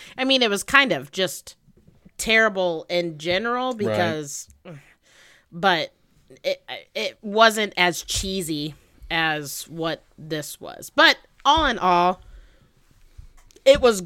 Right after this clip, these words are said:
Speaker 1: really, really good. I thoroughly enjoyed it. It was fifty-five minutes of just fun. Like, it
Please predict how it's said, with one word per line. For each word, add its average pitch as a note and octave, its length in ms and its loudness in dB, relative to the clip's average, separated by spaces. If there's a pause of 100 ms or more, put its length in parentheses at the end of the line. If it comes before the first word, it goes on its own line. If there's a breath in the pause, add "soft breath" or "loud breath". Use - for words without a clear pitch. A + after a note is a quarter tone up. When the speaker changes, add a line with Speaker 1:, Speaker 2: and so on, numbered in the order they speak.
(120)
Speaker 1:
really, B3 500 4
really G#3 340 2
good. F#3+ 360 4 (160)
I A3 340 4
thoroughly F#3 540 2
enjoyed E3 460 -2
it. D#3+ 260 -2 (440 soft breath)
It G#3 280 -2
was F#3+ 320 0
fifty-five A3+ 600 0
minutes G3+ 520 -4
of F3 200 -2
just F3+ 460 -4
fun. F#3 500 0
Like, E3+ 300 -4
it - 200 -6